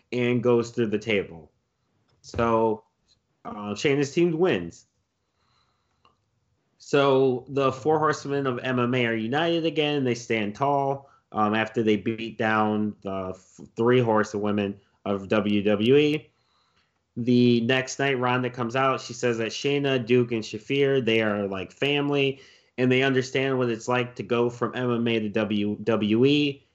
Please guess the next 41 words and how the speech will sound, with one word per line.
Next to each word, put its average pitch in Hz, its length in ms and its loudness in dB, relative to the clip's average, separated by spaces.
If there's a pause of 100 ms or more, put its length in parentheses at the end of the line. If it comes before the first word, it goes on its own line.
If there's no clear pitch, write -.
And 120 120 4
when 120 120 4
she 120 460 0
had 123 220 0
a 113 60 0
chance 123 360 -2
to 120 60 -8
help 117 400 -2
Shayna 123 800 -2 (260)
and 113 580 0
Shafir 110 520 0
and 104 100 0
Duke 110 220 -2
stay 139 260 0
on 151 120 2
the 143 80 -2
main 127 280 0
roster, 110 560 -4 (180)
she 104 180 -12
had 113 220 -2
to 101 60 -12
take 147 340 -4
it. 143 300 -4
Plus, 123 180 -2
she 117 160 0
already 113 280 0
has 107 180 -2
bad 107 320 -4
blood 107 260 0
with 98 360 0 (360)
the - 80 -10
other 123 260 2
members 123 520 2
of, 110 640 -2 (520)
or 110 160 2
the 107 120 2
members 110 440 2
of 101 520 -6
the 101 120 -2
Four 107 260 -2
Horsemen, 104 600 -2